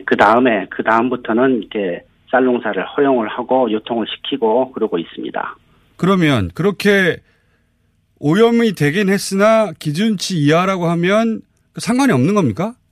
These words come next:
Speaker 2: 그 전문가
Speaker 1: <laughs>
Speaker 2: 입장에서 보시기에?
Speaker 1: 상관이 없긴요. 방사능에 오염된 음식을 먹는 건데 어떻게 상관이 없겠습니까?
Speaker 2: 그러니까 저도 그게 이해가 안 가요.
Speaker 1: 그 의학적으로
Speaker 2: 예.
Speaker 1: 방사능의 안전 기준치는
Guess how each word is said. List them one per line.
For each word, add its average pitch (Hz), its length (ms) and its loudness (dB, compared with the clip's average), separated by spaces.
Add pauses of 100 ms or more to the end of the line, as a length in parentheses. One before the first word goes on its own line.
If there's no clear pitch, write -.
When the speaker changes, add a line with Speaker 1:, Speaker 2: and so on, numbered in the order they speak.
Speaker 2:
그 - 140 -14
전문가 143 680 0 (640)
Speaker 1:
<laughs> - 140 -2
Speaker 2:
입장에서 139 300 0
보시기에? 120 400 -4 (120)
Speaker 1:
상관이 170 360 2
없긴요. 135 760 0
방사능에 123 680 0
오염된 123 480 2
음식을 110 380 -4
먹는 123 400 -2
건데 98 320 -8 (220)
어떻게 - 340 -8
상관이 110 320 -2
없겠습니까? - 880 -6
Speaker 2:
그러니까 147 400 2
저도 135 200 -4
그게 - 160 -6
이해가 113 320 2
안 90 100 -2
가요. 90 320 2
Speaker 1:
그 139 120 2
의학적으로 120 1000 2
Speaker 2:
예. 107 60 -2
Speaker 1:
방사능의 127 1080 0
안전 139 480 -2
기준치는 113 600 -8